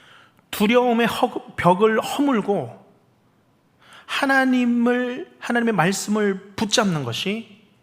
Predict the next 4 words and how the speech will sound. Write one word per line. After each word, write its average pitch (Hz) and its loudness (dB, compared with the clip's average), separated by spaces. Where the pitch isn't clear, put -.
용기이고 170 -2
마음을 175 -2
강하게 214 2
하고 190 -6